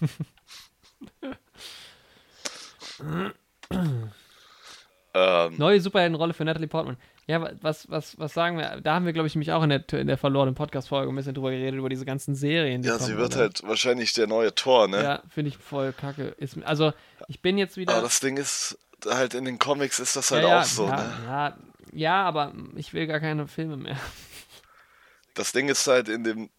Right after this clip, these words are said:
Speaker 2: in den Comics ist halt auch so, dass Thor halt <laughs> einfach so ein Dude ist auf der Erde, der diesen Hammer findet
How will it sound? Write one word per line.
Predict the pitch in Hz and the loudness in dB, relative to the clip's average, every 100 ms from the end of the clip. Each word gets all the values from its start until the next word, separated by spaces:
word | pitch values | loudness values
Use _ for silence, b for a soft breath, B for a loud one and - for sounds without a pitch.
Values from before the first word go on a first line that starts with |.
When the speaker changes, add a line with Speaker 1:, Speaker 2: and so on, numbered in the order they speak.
| - _ _ | -20 _ _
Speaker 2:
in | 110 | -6
den | 107 | -6
Comics | 92 120 131 120 | 0 -2 -2 -6
ist | 113 - | -4 0
halt | 120 | 2
auch | 120 110 | 2 0
so, | 117 | 0
dass | 117 117 - | 0 0 0
Thor | - 120 139 | 6 10 10
halt | 117 117 208 | 10 2 2
<laughs> | |
einfach | 190 139 | 4 2
so | 123 | 2
ein | 113 104 | -2 -6
Dude | 98 110 143 - | -6 -4 -4 0
ist | 107 - | 0 0
auf | 98 | -2
der | - 90 | 2 4
Erde, | 104 120 117 | 6 6 4
der | 107 | 0
diesen | 101 101 98 | 0 -4 2
Hammer | 110 123 90 | 2 4 2
findet | - 82 80 78 - | 2 -4 -2 -4 -6